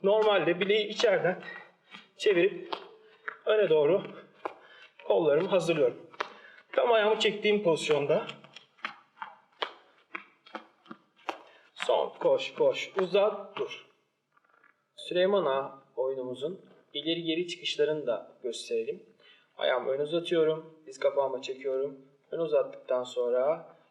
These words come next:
İleri doğru bir, iki, üç tane koşma yapıyorum. Aynı elimde yaptığım gibi ileri doğru geldim.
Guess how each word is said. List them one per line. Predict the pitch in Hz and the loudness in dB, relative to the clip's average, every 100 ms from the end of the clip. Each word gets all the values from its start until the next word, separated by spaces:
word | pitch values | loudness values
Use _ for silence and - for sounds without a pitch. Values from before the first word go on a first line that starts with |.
| - | -6
İleri | 151 156 | 0 2
doğru | 135 120 127 | 2 0 0
bir, | 151 151 151 151 _ 151 | -4 -2 -4 -8 _ -8
iki, | 151 - 151 156 - - | -6 -4 -4 -4 -8 -8
üç | 185 - | -6 -2
tane | 151 143 | 0 2
koşma | 151 139 143 123 | 2 0 -2 -4
yapıyorum. | 110 - 113 139 170 - _ _ - | -4 -2 -2 -2 -6 -16 _ _ -4
Aynı | 160 151 | -2 0
elimde | 139 131 127 120 | 0 0 2 0
yaptığım | 113 - 110 | 0 -4 -12
gibi | 107 120 185 180 - | -10 -6 -6 -6 -14
ileri | 151 147 131 | -4 0 0
doğru | 120 107 | 0 -2
geldim. | 120 147 151 165 | 0 0 0 -4